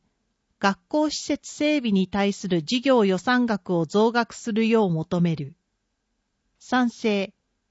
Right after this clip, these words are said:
自民党信頼、清水岳、吹春康隆、遠藤百合子、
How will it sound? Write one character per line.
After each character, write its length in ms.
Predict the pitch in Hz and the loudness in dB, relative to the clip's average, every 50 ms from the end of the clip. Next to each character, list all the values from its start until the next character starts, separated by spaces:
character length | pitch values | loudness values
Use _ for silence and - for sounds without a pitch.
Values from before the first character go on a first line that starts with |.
| _ _ _ _ _ - | _ _ _ _ _ 2
自 120 | 220 226 | 4 6
民 240 | 247 285 294 269 247 | 6 6 4 2 0
党 240 | - - 254 254 233 | 2 2 2 2 2
信 360 | - - - 226 214 214 208 | 0 2 4 6 6 6 6
頼、 260 | 202 190 175 175 180 - _ _ _ _ _ _ _ _ | 6 4 0 0 -4 -10 _ _ _ _ _ _ _ _
清 220 | _ - - 302 311 | _ -6 -4 -2 0
水 240 | 302 254 214 180 180 | 0 0 -2 0 0
岳、 460 | 208 208 - - - 170 156 170 - _ _ _ _ _ | 0 0 -2 -2 -4 -4 -4 -6 -10 _ _ _ _ _
吹 280 | - - - - 311 | -20 -14 -6 -2 0
春 240 | 302 294 240 202 180 | 0 0 0 0 0
康 280 | 175 170 170 - - - | 0 0 -2 -4 -4 -4
隆、 380 | 240 208 - 170 147 143 - _ _ _ _ _ _ _ _ - | -4 -4 -4 -6 -8 -8 -10 _ _ _ _ _ _ _ _ -2
遠 240 | 294 302 294 269 | 0 2 2 2
藤 260 | 214 190 180 175 175 185 | 2 2 2 2 2 2
百 100 | 226 220 | 0 0
合 140 | 214 202 - - | -2 -4 -6 -6
子、 260 | - 165 156 165 | -8 -8 -8 -8